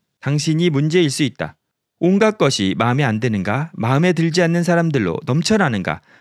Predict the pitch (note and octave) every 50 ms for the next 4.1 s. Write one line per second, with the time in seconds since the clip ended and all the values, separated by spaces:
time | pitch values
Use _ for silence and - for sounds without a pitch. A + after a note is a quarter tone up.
0 | _ - G#2+ A2+ A#2 B2 B2+ B2+ A#2+ C3+ C#3 C#3+ C#3 - D#3 D3 C3 G#2 F#2 F#2+
1 | G#2+ A2 - A#2+ A#2 - - A#2 A2 A2+ A#2 C3 A#2 A2 A2+ A2+ G#2 F2+ F#2 F2+
2 | B2 - _ _ _ _ _ _ - C#3+ E3 E3+ F3+ F#3+ F#3+ F3+ E3 D#3+ D3+ -
3 | B2+ G2+ F2 F2 G2+ G2 G2+ G#2 G#2 G#2+ A2+ A2+ G#2+ A#2 A2+ A2+ G#2+ F#2 F#2 E2+
4 | E2